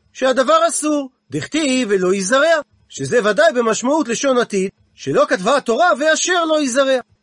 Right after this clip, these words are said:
כי פליגי, במה נחלקו רבי יונתן ורבי יושיע? לגבי ההבנה,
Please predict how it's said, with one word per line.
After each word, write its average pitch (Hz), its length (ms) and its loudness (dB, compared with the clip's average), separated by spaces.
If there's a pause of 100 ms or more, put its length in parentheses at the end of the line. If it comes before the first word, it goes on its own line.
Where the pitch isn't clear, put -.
כי 220 180 0
פליגי, 247 600 2
במה 170 220 -2
נחלקו 220 440 -2
רבי 349 160 2
יונתן 320 420 0
ורבי 311 280 0
יושיע? 311 400 0 (300)
לגבי 147 380 0
ההבנה, 196 540 0